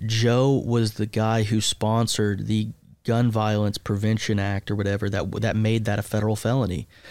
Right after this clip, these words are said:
Ironically, Joe was the guy in the Senate who made it a federal felony to have a gun, uh, within a, within a, a thousand feet of a school. And so his own family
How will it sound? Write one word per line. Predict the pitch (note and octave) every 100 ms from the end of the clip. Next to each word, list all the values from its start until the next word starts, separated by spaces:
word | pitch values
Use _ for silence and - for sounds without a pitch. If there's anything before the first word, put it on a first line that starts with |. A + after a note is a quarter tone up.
| - -
Ironically, | A#2 B2+ C3+ C#3 A#2+ A2+
Joe | G#2+ B2+ B2+ C#3+
was | D3+ B2
the | A#2
guy | A#2 A#2+ B2
in | B2+
the | A#2
Senate | - A#2+ G#2+ - - - - -
who | - B2+
made | B2
it | B2
a | A2+
federal | - B2+ C3+
felony | - A#2+ A#2+ A2
to | G#2+ A2
have | A#2+
a | A2
gun, | G#2 A#2 A#2+ A#2 G#2 G2 - _ _ _ _ -
uh, | A#2 A2 G#2
within | A#2+ A#2 B2+ A#2+
a, | A2+
within | A#2 A2+ A#2+
a, | G#2+ - _
a | - A2+
thousand | A#2+ B2+ B2+ A#2+
feet | B2+ A#2
of | G#2+
a |
school. | - - B2+ A#2 F#2 - _ _ _ _ - - -
And | B2 A#2
so | C3 A#2+
his | C3 A#2+
own | C3+ D3
family | C#3 A2+ B2 B2+ A2+ G#2+ G2+